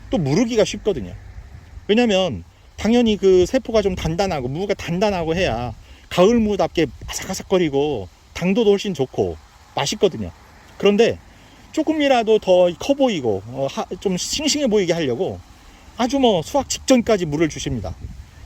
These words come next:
그러니까 제가 배추 절대 그렇게 하지 말라 그랬죠. 십일월 들어가면 물도 주실 필요 없습니다. 배추도. 이제 뭐 한 열흘이나 뭐 보름 있으면 수확할 배추에다가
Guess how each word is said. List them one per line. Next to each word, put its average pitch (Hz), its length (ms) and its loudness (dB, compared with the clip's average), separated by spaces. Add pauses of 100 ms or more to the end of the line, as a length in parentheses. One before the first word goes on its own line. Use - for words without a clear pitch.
그러니까 180 120 0
제가 202 240 4
배추 202 340 -2
절대 175 280 0
그렇게 185 200 -4
하지 190 140 -4
말라 127 240 -2
그랬죠. 110 380 -8 (600)
십일월 269 420 2
들어가면 165 560 -2
물도 202 240 -2
주실 - 240 -4
필요 208 180 -4
없습니다. 151 380 -4
배추도. - 440 -8 (1300)
이제 269 160 0
뭐 247 140 2
한 226 180 0
열흘이나 139 880 0
뭐 127 140 -4
보름 180 300 0
있으면 151 280 -4
수확할 196 400 0
배추에다가 135 720 -2